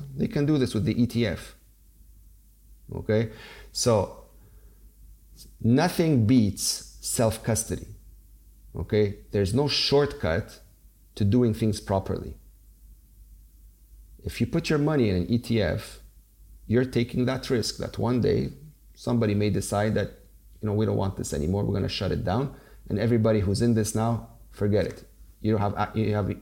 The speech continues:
you lost access to everything that you had because for whatever, for national security, of whatever bullshit, you know, they'll, they'll tell you." That's, that's also a risk. So you have to keep that in mind when you make these,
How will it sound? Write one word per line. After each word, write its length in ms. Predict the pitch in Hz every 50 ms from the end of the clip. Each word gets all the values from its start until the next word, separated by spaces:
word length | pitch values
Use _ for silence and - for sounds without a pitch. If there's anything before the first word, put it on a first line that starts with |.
| - - - -
you 120 | 123 110 101
lost 220 | 101 98 98 - -
access 320 | 95 101 - - 101 90
to 80 | - 87
everything 320 | 92 101 92 90 87 87
that 180 | 85 - - -
you 80 | 87
had 260 | 80 90 110 123 117 107
because 600 | 98 98 - - 98 98 98 - - - - - _ - - _ _ _ _ - _ _ - - - - - -
for 240 | - - 110 104 104
whatever, 360 | 104 110 107 104 98 - -
for 160 | - - 82 87
national 380 | 92 101 95 - - 107 104
security, 440 | 104 - 98 - - 110 104 95 95
of 140 | 92 - -
whatever 260 | 98 101 98 92 95
bullshit, 400 | 101 104 92 90 - - 92 - - - - - - - - - -
you 100 | - 92
know, 100 | 92 87
they'll, 320 | 85 90 95 90 101 95 95 92 - - -
they'll 140 | - 107 101
tell 200 | - 120 104 90
you." 220 | 87 - - - - - - - - _ - - - - - - - - - - - - -
That's, 220 | - - - -
that's 340 | - - 82 78 69 - -
also 320 | - 120 123 - 135 120 107
a 60 | 95
risk. 380 | 90 87 87 - - - - - - - - - - - - - - - -
So 220 | - - - 85
you 120 | 90 - 110
have 140 | 135 - -
to 80 | 143
keep 240 | - - 147 127 -
that 140 | 117 110 104
in 140 | 98 95 101
mind 400 | 98 98 90 92 90 - 123 - - - - - - - - - - - - -
when 180 | - 95 95 98
you 80 | 98
make 540 | 98 98 98 98 101 101 - - - - -
these, 640 | - 98 95 92 92 123 117 - - - - -